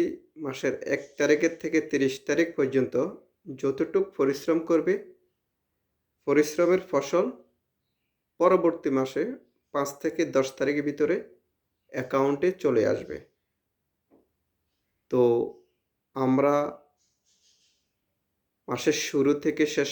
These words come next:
পর্যন্ত যে পরিশ্রমটা করি, মিটিং করি, ভয়েস করি, গ্রুপ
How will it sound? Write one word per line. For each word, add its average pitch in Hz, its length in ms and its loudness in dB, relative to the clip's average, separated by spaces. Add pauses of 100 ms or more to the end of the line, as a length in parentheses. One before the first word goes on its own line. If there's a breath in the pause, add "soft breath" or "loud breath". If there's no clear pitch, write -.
পর্যন্ত 135 400 -2 (120)
যে 208 200 -4
পরিশ্রমটা 135 640 0
করি, 135 340 0 (1500)
মিটিং 127 420 2
করি, 156 300 2 (2000)
ভয়েস 131 380 4
করি, 147 320 0 (500)
গ্রুপ 135 360 2